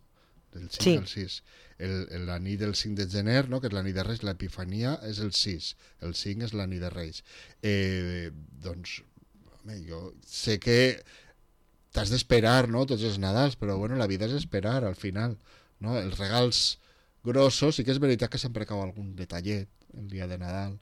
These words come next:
Speaker 2: Sí,
Speaker 1: però,
Speaker 2: el, el
Speaker 1: però
Speaker 2: que
Speaker 1: ja
Speaker 2: passa
Speaker 1: està.
Speaker 2: és que les famílies no estan sempre, i, bueno, pues, si tu vens en dia de Nadal, els donem més,
Speaker 1: Mm.
Speaker 2: eh, pa Santa i els altres, eh, pels Reixos, per si no cauen els
Speaker 1: A, a
Speaker 2: xiquets.
Speaker 1: Vila-real i en la meva família era, quan era menut i és així,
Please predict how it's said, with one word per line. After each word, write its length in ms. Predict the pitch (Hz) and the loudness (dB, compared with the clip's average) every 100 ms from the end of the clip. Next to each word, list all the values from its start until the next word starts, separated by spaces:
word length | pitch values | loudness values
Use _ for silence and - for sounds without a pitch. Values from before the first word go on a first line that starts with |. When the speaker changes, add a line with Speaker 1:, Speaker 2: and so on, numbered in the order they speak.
| - - - | -8 -8 -6
Speaker 2:
Sí, 100 | - | -2
Speaker 1:
però, 80 | 190 214 | 4 4
Speaker 2:
el, 60 | - | 6
el 140 | 220 | 4
Speaker 1:
però 60 | 202 | 6
Speaker 2:
que 80 | 220 | 6
Speaker 1:
ja 60 | 214 | 8
Speaker 2:
passa 160 | 277 311 | 8 8
Speaker 1:
està. 120 | 254 | 6
Speaker 2:
és 320 | - - - - | 2 -10 -12 6
que 60 | 208 | 8
les 140 | 202 | 8
famílies 420 | 190 190 226 269 254 | 6 6 8 6 6
no 120 | 269 | 2
estan 220 | - 247 | 6 4
sempre, 380 | 226 262 247 247 | 8 6 8 8
i, 20 | |
bueno, 320 | 214 185 196 196 | 8 8 6 6
pues, 140 | 175 | 4
si 80 | 180 | 4
tu 100 | 185 | 6
vens 180 | 202 202 | 6 4
en 60 | 214 | 4
dia 140 | 214 214 | 6 8
de 60 | |
Nadal, 300 | 208 214 220 214 | 8 8 8 6
els 80 | |
donem 200 | 196 190 | 6 6
més, 240 | 196 196 - - - - - - | 6 4 0 -8 -20 -20 -8 -2
Speaker 1:
Mm. 60 | |
Speaker 2:
eh, 400 | 185 190 190 185 | 2 4 6 6
pa 140 | 185 196 | 4 4
Santa 560 | - 214 214 214 208 220 | 8 6 8 8 8 8
i 100 | 180 | 6
els 140 | 165 | 2
altres, 380 | 180 190 202 - - - - | 2 4 2 0 -6 -14 0
eh, 160 | 190 180 | 4 6
pels 240 | 180 165 | 6 8
Reixos, 680 | 180 156 - 127 110 - - _ _ - _ | 6 6 4 0 2 0 0 _ _ -20 _
per 120 | 175 | 2
si 160 | - 156 | 4 4
no 140 | 156 | 4
cauen 320 | 156 170 160 156 | 6 6 8 6
els 140 | - | 4
Speaker 1:
A, 40 | - | 4
a 40 | |
Speaker 2:
xiquets. 220 | 247 240 | 8 6
Speaker 1:
Vila-real 720 | 120 123 123 120 127 139 101 90 | 6 2 4 6 8 8 6 2
i 100 | 101 | 0
en 120 | 98 | 2
la 80 | 104 | 2
meva 200 | 120 120 | 2 2
família 600 | 117 107 101 101 92 - - | 0 0 0 2 0 -2 -2
era, 340 | 117 101 82 - - | 0 2 -2 -8 -8
quan 160 | 92 | -4
era 120 | 98 | -2
menut 300 | 98 98 92 87 | 0 -2 -2 -2
i 100 | 92 | 0
és 220 | 101 92 | 0 0
així, 440 | 87 - 127 160 | -2 2 2 2